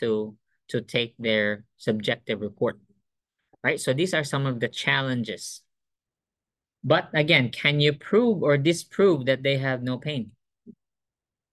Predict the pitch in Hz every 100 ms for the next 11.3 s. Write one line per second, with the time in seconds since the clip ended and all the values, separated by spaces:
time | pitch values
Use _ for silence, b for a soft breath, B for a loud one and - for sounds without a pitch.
0 | _ _ _ _ _ _ _ _ - 113
1 | 123 107 - - - _ _ _ - 139
2 | 147 139 156 240 233 - _ _ _ _
3 | _ _ _ _ _ _ - 170 170 -
4 | - 175 170 160 151 - 147 139 131 135
5 | 135 160 - - 101 98 _ _ _ _
6 | _ 127 120 120 151 214 _ _ _ _
7 | - _ _ - 123 120 - 139 175 185
8 | 190 - - - 147 151 156 - 147 139
9 | 147 123 - 123 202 _ _ _ - 123
10 | 123 - 156 156 156 156 - 143 135 135
11 | 143 180